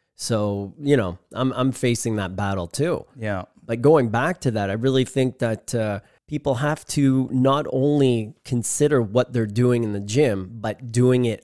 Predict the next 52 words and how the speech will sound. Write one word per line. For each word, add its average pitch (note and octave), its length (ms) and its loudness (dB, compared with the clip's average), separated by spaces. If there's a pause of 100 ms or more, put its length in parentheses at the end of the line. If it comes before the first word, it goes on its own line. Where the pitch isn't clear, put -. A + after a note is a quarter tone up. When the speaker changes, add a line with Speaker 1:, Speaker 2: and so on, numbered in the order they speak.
(120)
Speaker 1:
also A#2+ 460 0
on A2+ 180 -4
a G#2 60 -4
consistent G#2+ 680 -2
basis. - 560 -6
And A2 120 -2
I A2 40 -2
think A#2+ 260 -2
that's A#2 260 0
the - 100 -4
big G2+ 260 -4
thing. G#2 280 -2
It's E2+ 180 -6
not B2+ 220 0
because B2 280 -2
you A#2 80 0
train, A#2 560 0
you A#2+ 140 0
know, A2 180 0
once A#2 400 -2
or A#2+ 60 -4
twice A#2 420 0
a A2 60 -4
week B2 300 0
that G#2 100 -4
you're A2 120 -6
gonna A#2 180 2
get G#2 180 -2
the - 80 -6
goals B2+ 420 2
you A#2 120 2
want. F2+ 180 -2
It G#2 80 -4
has C#3 220 -2
to D#3 60 -4
become A#2 420 -2
a A#2+ 80 -2
real A#2 280 4
lifestyle. F#2+ 640 -4
And F#2+ 100 -8
it's G2+ 180 -8
not A2+ 200 -2
just A#2 320 -2
through C3 300 2
the A#2+ 100 2
gym, G#2+ 380 -2
but G2+ 140 -6
it's - 120 -8
like A2 160 -4
you B2 80 -2
said, G#2 360 -2
through A2 400 -2